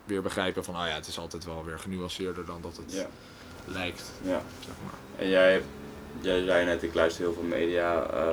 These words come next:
Speaker 2: podcastmedia's."
Speaker 1: Mhm.
Speaker 2: Ehm, wat voor media doe je nog meer? Kijk, eh, kijk je naar, wat, wat, wat, wat, waar
Speaker 1: Nou, veel, eh,
Speaker 2: wat is jouw media, wat was het? Dieet?
Speaker 1: Dieet, ja.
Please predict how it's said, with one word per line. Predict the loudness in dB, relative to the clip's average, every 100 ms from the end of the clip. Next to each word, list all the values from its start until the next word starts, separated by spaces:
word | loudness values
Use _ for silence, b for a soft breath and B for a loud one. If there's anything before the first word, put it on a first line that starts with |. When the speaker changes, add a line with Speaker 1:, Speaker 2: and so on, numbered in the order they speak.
| 0
Speaker 2:
podcastmedia's." | -2 0 0 2 4 6 4 4 0
Speaker 1:
Mhm. | -2 -2 -4 -6
Speaker 2:
Ehm, | 0 2 2 4 4 6
wat | 4 4
voor | 4
media | 6 8 6
doe | 6
je | 2
nog | 2
meer? | 4 6 4 2 2
Kijk, | 4 4
eh, | 0 -2 -4 -6
kijk | -4 -2
je | -2
naar, | -4 -8 -12 -12 -12 -14 -14 -14 -12 -6
wat, | -6
wat, | -6 -14
wat, | -14 -14 -12
wat, | -12 -6
waar | 0 2 2 0 -6 -12 2
Speaker 1:
Nou, | 4 6
veel, | 10 12 12 10
eh, | 8 6
Speaker 2:
wat | 6
is | 10
jouw | 12 12
media, | 12 12 12 10 8 8 8 6 4 2
wat | 2
was | 0 -2
het? | -2
Dieet? | 2 6 8 12
Speaker 1:
Dieet, | 12 12 12 12
ja. | 12 12